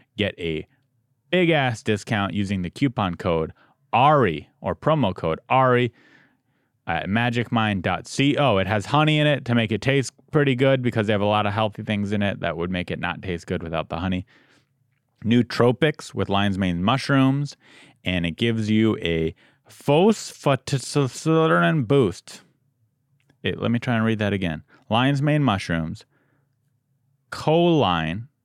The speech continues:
choline, C H O L I N E, and a phosphatidylcholine boost. I'm gonna spell it out so you know how hard this word is. P H O S P H A T I D Y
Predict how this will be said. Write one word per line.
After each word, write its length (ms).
choline, 500
C 240
H 240
O 200
L 260
I 200
N 240
E, 220
and 200
a 280
phosphatidylcholine 2500
boost. 500
I'm 100
gonna 120
spell 300
it 60
out 240
so 180
you 180
know 160
how 160
hard 200
this 240
word 220
is. 180
P 300
H 320
O 200
S 340
P 220
H 400
A 200
T 340
I 220
D 300
Y 400